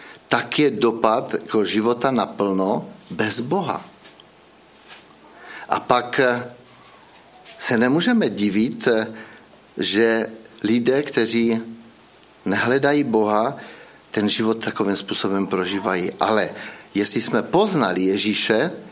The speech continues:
jestli jsme mu vydali svůj život, tak nás, eh, apoštol Pavel vybízí tady, abychom dali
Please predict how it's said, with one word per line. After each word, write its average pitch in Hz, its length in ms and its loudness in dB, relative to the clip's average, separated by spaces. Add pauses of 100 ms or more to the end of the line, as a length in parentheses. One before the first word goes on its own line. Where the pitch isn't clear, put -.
(260)
jestli 113 260 2
jsme 143 160 2
mu 139 200 4
vydali 180 420 4
svůj 190 260 2
život, 113 540 2 (460)
tak 127 220 2
nás, 123 380 2
eh, 101 180 2 (680)
apoštol 147 440 2
Pavel 170 420 2
vybízí 143 560 2
tady, 92 480 0 (400)
abychom 117 640 0 (480)
dali 156 800 2